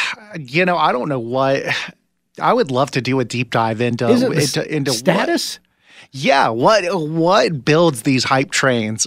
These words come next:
Speaker 1: Um, especially, you know, I mean, 'cause with the internet, it's so much easier to do. But I, I do remember being younger and playing Pokemon and, you know,
Speaker 2: Yeah.
Speaker 1: buying the Pokemon cards every week. Um,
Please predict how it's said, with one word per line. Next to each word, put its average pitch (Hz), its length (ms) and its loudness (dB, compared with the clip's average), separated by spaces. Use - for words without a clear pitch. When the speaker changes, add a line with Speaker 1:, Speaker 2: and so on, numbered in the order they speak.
Speaker 1:
Um, 123 340 2
especially, 170 640 2
you 151 100 0
know, 151 100 2
I - 20 0
mean, 151 120 0
'cause 123 180 0
with 147 180 2
the 139 140 2
internet, 175 300 4
it's 131 160 -2
so 135 160 0
much 131 220 2
easier 117 300 0
to 113 100 -2
do. 139 220 -2
But 131 160 -2
I, 175 240 -2
I 180 140 4
do 170 300 0
remember 123 720 2
being 127 320 4
younger 123 320 4
and 113 100 0
playing 120 300 2
Pokemon 113 800 2
and, 123 340 2
you 120 80 0
know, - 60 4
Speaker 2:
Yeah. - 80 -4
Speaker 1:
buying 131 320 2
the 117 100 -4
Pokemon 117 580 0
cards 113 500 0
every 117 440 2
week. 110 580 0
Um, 104 480 -2